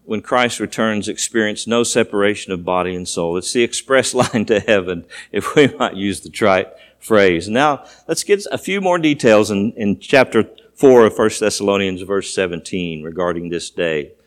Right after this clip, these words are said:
In verse seventeen, Paul uses a particular Greek word, um, in regard to those alive when Christ comes, and it is the word harpazo.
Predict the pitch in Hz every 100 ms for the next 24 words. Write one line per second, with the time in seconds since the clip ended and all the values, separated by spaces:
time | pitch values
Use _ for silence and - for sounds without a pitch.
0 | _ - - - 214 - 160 135 143 117
1 | 113 - 101 143 139 117 117 104 95 123
2 | - 156 120 104 98 123 127 95 92 90
3 | 87 - - - _ 98 98 95 139 123
4 | 120 110 139 165 151 123 110 110 113 107
5 | 117 101 101 135 123 92 95 92 113 95
6 | 92 - 104 95 95 107 - _ _ _
7 | - 113 113 120 135 127 113 110 123 127
8 | 120 - 123 - - 143 113 90 90 76